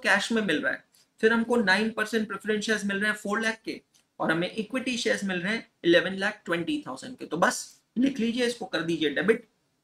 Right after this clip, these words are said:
चलिए सर, बहुत बढ़िया। Cash account debit दो लाख रुपए, टू लाख रुपीज,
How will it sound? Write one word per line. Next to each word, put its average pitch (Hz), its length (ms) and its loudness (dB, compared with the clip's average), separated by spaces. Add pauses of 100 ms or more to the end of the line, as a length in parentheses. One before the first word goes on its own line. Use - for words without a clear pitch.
(280)
चलिए 151 300 0
सर, 208 240 -10 (140)
बहुत 151 220 0
बढ़िया। 196 300 0 (2500)
Cash 202 280 2 (440)
account 170 500 -4 (1300)
debit 202 460 -4 (920)
दो 160 340 2
लाख 135 340 0
रुपए, - 240 -16 (500)
टू 226 120 10
लाख 202 260 4
रुपीज, - 360 -14